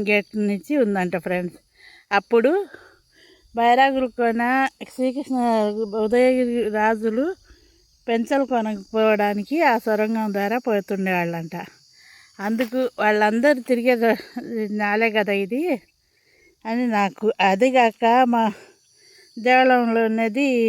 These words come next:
శివాలయంలో ఉన్నది పుట్టు శిల ఫ్రెండ్స్. ఆ దేవుడు స్వయంభూగా వెలిసిన శిల, ఎవరు మనుషులు పెట్టింది కాదు. అంతకుముందు ఏట్లో బావి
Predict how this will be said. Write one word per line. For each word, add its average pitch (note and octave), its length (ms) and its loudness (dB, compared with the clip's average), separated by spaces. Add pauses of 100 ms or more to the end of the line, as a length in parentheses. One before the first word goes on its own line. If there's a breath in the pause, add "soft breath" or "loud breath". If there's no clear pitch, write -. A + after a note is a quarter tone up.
శివాలయంలో A#3 640 2
ఉన్నది G#3+ 320 -4
పుట్టు A#3 400 -6
శిల G#3 160 0 (140)
ఫ్రెండ్స్. G#3 320 -4 (500 soft breath)
ఆ F#3+ 80 -2 (200)
దేవుడు B3+ 320 2 (100)
స్వయంభూగా A3+ 720 0
వెలిసిన G#3+ 400 -2 (360)
శిల, G#3 160 -2 (840 soft breath)
ఎవరు A#3 280 2
మనుషులు A3 420 2
పెట్టింది G3 420 -2
కాదు. F3+ 280 -6 (920 loud breath)
అంతకుముందు A3+ 680 0 (1300 loud breath)
ఏట్లో A#3+ 420 2
బావి A3 300 4